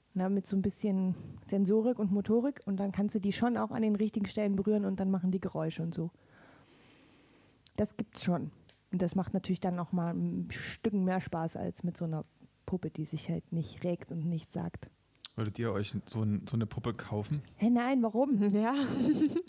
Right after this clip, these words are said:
Speaker 1: Du schon, ne? Jetzt ist mir, also einfach nur um, um, also ich wü-, ich würde, glaub ich
Speaker 2: <laughs> Was soll denn das heißen?
Speaker 1: Nein,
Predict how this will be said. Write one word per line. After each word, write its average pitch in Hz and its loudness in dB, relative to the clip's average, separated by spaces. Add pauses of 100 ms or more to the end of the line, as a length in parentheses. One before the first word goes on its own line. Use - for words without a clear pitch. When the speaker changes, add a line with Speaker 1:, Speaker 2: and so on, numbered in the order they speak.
(120)
Speaker 1:
Du 226 8
schon, 240 10
ne? 226 10
Jetzt 220 4
ist 226 2
mir, - 2
also 214 4
einfach 233 8
nur 269 8
um, 254 6 (220)
um, 240 4
also 208 2
ich - 2
wü-, 240 2
ich 214 2
würde, 269 6
glaub 247 8
ich 262 10
Speaker 2:
<laughs> - 0
Was 143 -2
soll 151 4
denn 151 2
das 147 2
heißen? 208 4
Speaker 1:
Nein, 269 6